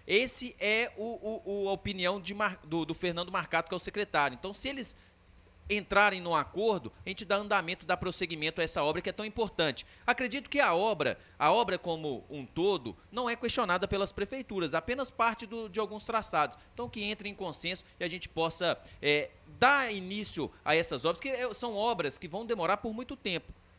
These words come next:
A gente ainda tem que falar de outras medidas que devem ser feitas no anel rodoviário, mas pelo menos daqui a um tempo a gente vai ter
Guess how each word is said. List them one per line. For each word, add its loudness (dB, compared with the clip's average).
A -6
gente -2
ainda -2
tem -4
que -16
falar 2
de 0
outras 0
medidas -6
que -8
devem -2
ser -2
feitas -2
no -6
anel -2
rodoviário, 2
mas 2
pelo 2
menos -2
daqui 0
a 0
um -4
tempo 0
a 0
gente -6
vai 2
ter 2